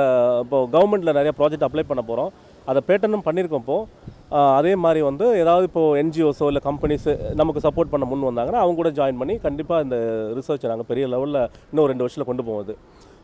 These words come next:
So இதோட பயன்பாடு வந்து பாத்தீங்கன்னா, ஆ,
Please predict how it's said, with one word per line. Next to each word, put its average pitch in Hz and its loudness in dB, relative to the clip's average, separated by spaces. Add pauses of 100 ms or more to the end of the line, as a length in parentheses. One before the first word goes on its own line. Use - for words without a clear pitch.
(100)
So 190 4
இதோட 180 8
பயன்பாடு 202 4
வந்து 151 -2
பாத்தீங்கன்னா, 147 0 (580)
ஆ, 123 2